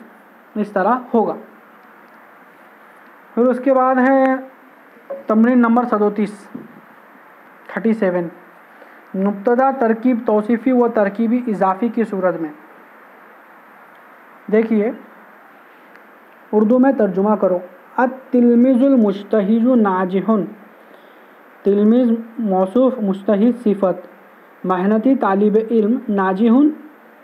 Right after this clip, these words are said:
कामयाब है, नाजी का मानी कामयाब, ये खबर हो गया। अत-तिलमिजुल मुज्तहिद, ये मुब्तदा होगी, दोनों मिलकर मौसूफ सिफत मिलकर मुब्तदा,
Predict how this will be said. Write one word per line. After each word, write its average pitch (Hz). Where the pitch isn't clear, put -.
कामयाब 202
है, 190
नाजी 180
का 208
मानी 196
कामयाब, 175
ये 220
खबर 208
हो 196
गया। 175
अत-तिलमिजुल 220
मुज्तहिद, 226
ये 220
मुब्तदा 196
होगी, 220
दोनों 214
मिलकर 220
मौसूफ 202
सिफत 202
मिलकर 208
मुब्तदा, 202